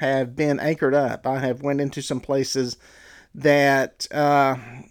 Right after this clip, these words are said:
it was just kind of some hunt and peck. I mean, it was kind of rolling to a place, anchor up, and if I caught 'em, I caught 'em. If I didn't catch 'em in thirty or forty-five minutes, I was up and moving. Uh, but I found some areas that were ca-, I was catching fish in repeatedly. The interesting thing was,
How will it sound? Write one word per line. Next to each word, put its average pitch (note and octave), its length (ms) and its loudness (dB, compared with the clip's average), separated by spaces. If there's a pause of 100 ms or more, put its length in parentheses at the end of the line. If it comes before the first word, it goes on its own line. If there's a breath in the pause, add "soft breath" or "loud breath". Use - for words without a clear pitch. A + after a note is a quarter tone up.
(200)
it C3+ 200 -4
was D3 140 -2
just E3+ 200 -4
kind B3+ 180 0
of G#3 100 -2
some D3+ 160 -4
hunt E3 240 -2
and A#2 120 -6
peck. C3 400 0
I A2+ 80 -8
mean, A#2+ 160 -4
it B2+ 40 -4
was B2 120 -6
kind D3+ 220 -2
of C3 60 0
rolling C#3 260 0
to D#3 80 0
a C3+ 60 0
place, C#3+ 340 0
anchor C3 340 -2
up, C3+ 200 0
and B2+ 100 -8
if - 80 -12
I A2 80 -10
caught D#3+ 260 0
'em, C#3+ 160 0
I A#2 80 -2
caught F3 340 -2
'em. F#3 180 0 (600 loud breath)
If - 60 -20
I E3 80 4
didn't D#3 220 0
catch D#3 200 0
'em D3 120 -2
in C3 80 -4
thirty C3+ 240 2
or B2+ 60 2
forty-five A#2+ 380 -2
minutes, A#2+ 360 -2
I G#2+ 60 -8
was A2 180 -6
up A2+ 160 -4
and A2 100 -8
moving. A#2 480 -2
Uh, A#2+ 400 -4
but A#2+ 160 -4
I - 60 -8
found A#3 320 -2
some F#3+ 120 -2
areas F3 380 2
that D3 160 0
were B2+ 80 -6
ca-, D3+ 280 0
I C3 100 0
was C3 160 -6
catching F3 320 -2
fish E3+ 260 -4
in D#3 140 -2
repeatedly. B2+ 640 -2
The B2+ 180 -2
interesting F3+ 400 0
thing C3+ 220 0
was, C3+ 260 0